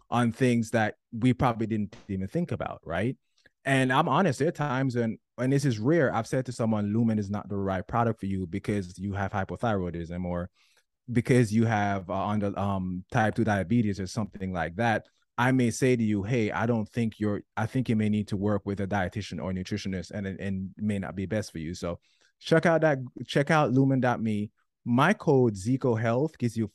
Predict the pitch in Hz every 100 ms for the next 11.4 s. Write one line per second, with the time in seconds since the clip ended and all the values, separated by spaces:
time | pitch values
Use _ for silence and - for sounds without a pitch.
0 | - 147 147 143 120 107 104 104 98 -
1 | 92 73 - - _ _ - 107 139 -
2 | 175 156 135 117 120 123 - 120 113 107
3 | 101 117 113 135 123 139 131 139 151 151
4 | - _ _ 104 104 117 147 156 151 139
5 | 139 127 123 117 120 101 107 101 95 123
6 | 139 135 120 123 107 101 104 101 101 90
7 | 104 117 110 107 - _ 135 120 - 117
8 | 101 85 101 95 95 87 - _ _ _
9 | 107 92 69 - 113 104 151 147 123 107
10 | 95 113 127 131 120 113 160 - 143 -
11 | 135 117 110